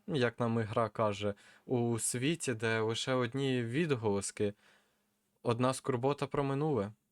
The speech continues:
Його, в принципі, і немає. Ми з вами здолали якусь штуку і зрозуміли, що треба буде пограти в продовження. А вам дякую за перегляд.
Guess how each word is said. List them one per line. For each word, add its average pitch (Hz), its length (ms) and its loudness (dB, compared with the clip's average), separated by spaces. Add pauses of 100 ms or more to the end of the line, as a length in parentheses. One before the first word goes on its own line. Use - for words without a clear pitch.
(200)
Його, 117 260 0
в 123 80 -6
принципі, 170 420 -4
і 156 60 0
немає. 151 440 0 (1200)
Ми 107 180 -2
з 95 80 -6
вами 110 340 0
здолали 113 680 2 (760)
якусь 117 680 -2
штуку 120 760 0 (720)
і 113 240 2
зрозуміли, 120 720 0
що - 160 -2
треба 104 300 0
буде 101 200 -2
пограти 117 480 0
в 135 60 -4
продовження. 143 600 0 (180)
А 139 140 4
вам 131 280 0 (240)
дякую 120 600 2
за 104 160 -2
перегляд. 120 640 0